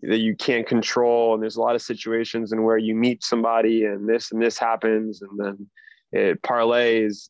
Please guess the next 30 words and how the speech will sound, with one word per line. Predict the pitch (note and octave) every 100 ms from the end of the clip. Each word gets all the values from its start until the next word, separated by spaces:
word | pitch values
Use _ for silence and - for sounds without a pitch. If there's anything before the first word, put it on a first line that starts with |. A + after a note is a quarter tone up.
| -
You | A2
know, | A2 G#2+ G#2
I | A2+
would | A2+ A2+ A2
just | A2+ -
say | A2
always | G#2+ A2 G#2+
be | A2 A2
open-minded | G#2+ G#2+ G#2+ A2 A2 G#2+ G#2+ G#2
and, | G2+ G2+ G#2 _ _ _ -
and | A2 A2 G#2+
always | C3 E3 F3+ C3
be | D3+ C#3
super | - D3+ B2 A#2+
humble. | B2 B2 G2
Like, | G2+ G2+
I've | A2+ A#2
al-, | A#2 B2+ -
I've | A#2+
always | C#3 D#3 D3
been | C#3
a | G#2+ G2+
very | B2+ B2+ A2+ -
humble | B2+ A#2 A2
guy, | A2 A2+ A#2 A#2 A#2+ _ _ _ _ -
and, | A2 G#2 G#2 G#2
uh, | G2 G2 G2 G#2+ - _ _ _ _ _ _ _ _ _ _ _ -
I | A2+
consider | C3+ A#2+ C3+
myself | C3 B2 - A#2+ A#2+ A#2